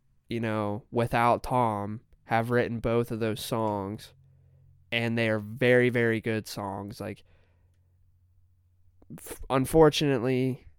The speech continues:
you know, he's gone from the band, but they're keeping his legacy going because they're still creating beautiful fucking music. And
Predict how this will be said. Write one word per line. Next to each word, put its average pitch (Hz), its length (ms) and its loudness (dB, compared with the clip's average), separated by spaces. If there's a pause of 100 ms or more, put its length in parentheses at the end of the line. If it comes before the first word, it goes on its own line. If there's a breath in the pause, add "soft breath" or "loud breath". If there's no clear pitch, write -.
(240)
you 110 100 -4
know, 107 400 -4 (260)
he's 113 220 -6
gone 117 280 4
from 123 160 -8
the 113 60 -4
band, 107 580 -6 (800)
but 110 460 2
they're 123 240 2
keeping 120 400 -2
his 110 160 -2
legacy 107 500 -2
going 101 500 -4
because 107 300 -6
they're 110 100 -4
still 110 360 -2
creating 107 460 -6
beautiful 104 420 -8
fucking 107 400 -8
music. 101 480 -10
And 110 180 -14